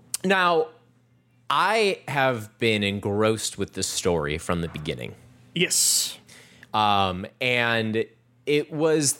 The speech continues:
Speaker 1: there's a certain part in it, and I texted you about it, that was a little bit of a spoiler, because I'm like, I, if this is, if what I think is happening is happening,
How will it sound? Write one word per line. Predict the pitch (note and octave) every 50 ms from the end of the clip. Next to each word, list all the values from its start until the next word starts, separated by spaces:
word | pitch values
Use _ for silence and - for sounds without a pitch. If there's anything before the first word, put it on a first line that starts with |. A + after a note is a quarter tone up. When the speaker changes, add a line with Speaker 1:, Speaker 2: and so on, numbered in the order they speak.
| F3 D#3+ -
Speaker 1:
there's | - E3+ D#3 C#3
a | D3
certain | - - - - - F3
part | - - E3+ D#3 C#3
in | C3 B2 B2
it, | B2
and | B2 A2
I | A#2 A2+
texted | G#2+ - - C3+ - - B2
you | A2 G#2+
about | F#2+ E2+ F#2+ F#2+ F#2+
it, | -
that | - G2 G2
was | G2 F#2
a | - G#2+
little | - A2+ B2+ A2 G#2+
bit | G2 G2+
of | F#2
a | E2+
spoiler, | - - - - G#2+ G2+ G2+ F#2+ F#2 F2+ E2+ E2+ - - - - - - -
because | C#3 D3 D#3 D#3+
I'm | E3+ D3+
like, | C#3+ C#3 C3+ - - - - _ _ _ _ _ _ _ _ _ _ _ _ _ -
I, | D#3 D#3
if | D3+ A2+ -
this | E3+ G#3 G#3 -
is, | G3 F3 C#3 D3+ -
if | - D#3+ D#3 -
what | D#3 G3 G#3+
I | G#3+
think | E3+ - - - C#3+ C3 A#2+
is | F3 D3+
happening | - C3 B2 B2 - - C#3+ C3
is | A#2+ G#2+
happening, | - A#2+ A2+ G#2+ - A2 G2 F#2+ F2+ F2+ F2 F2